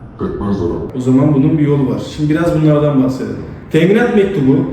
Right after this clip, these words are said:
Speaker 2: bir bankanın müşterisi adına üçüncü kişiye verdiği, belirli bir yüklenicinin ve tedarikçinin işini yapmaması veya da parasını ödememesi durumunda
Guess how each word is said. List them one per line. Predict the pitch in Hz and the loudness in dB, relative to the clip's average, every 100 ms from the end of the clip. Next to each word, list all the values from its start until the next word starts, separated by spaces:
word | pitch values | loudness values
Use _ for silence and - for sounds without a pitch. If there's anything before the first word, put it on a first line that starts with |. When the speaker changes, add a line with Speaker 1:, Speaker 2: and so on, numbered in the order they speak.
| 131 | 0
Speaker 2:
bir | 208 240 | 2 4
bankanın | 202 220 196 156 139 - 156 | 2 0 -2 -2 -2 -2 -2
müşterisi | 151 - 196 196 226 | -2 2 2 2 0
adına | 147 135 131 131 - - - | 2 4 4 2 -4 -6 -4
üçüncü | - 208 208 | 2 4 4
kişiye | - - 151 135 | 2 0 2 2
verdiği, | 160 143 117 - - 135 | 2 0 -2 -4 -4 0
belirli | 180 262 262 254 | 2 6 6 6
bir | 151 | 4
yüklenicinin | 214 - 226 202 170 143 135 | 2 2 4 4 4 4 4
ve | 135 | 4
tedarikçinin | 202 226 214 - - 131 131 - - - 226 | 4 4 2 0 2 2 4 0 -6 -4 0
işini | 220 247 214 | 2 4 4
yapmaması | 214 214 214 180 151 139 139 147 165 | 4 2 0 2 0 0 -2 -2 2
veya | 220 196 | 2 2
da | 151 190 | 0 0
parasını | 208 202 - 180 | 2 0 0 0
ödememesi | 185 208 160 139 135 | 2 2 2 0 0
durumunda | 196 165 127 127 - - | 2 2 0 0 -4 -6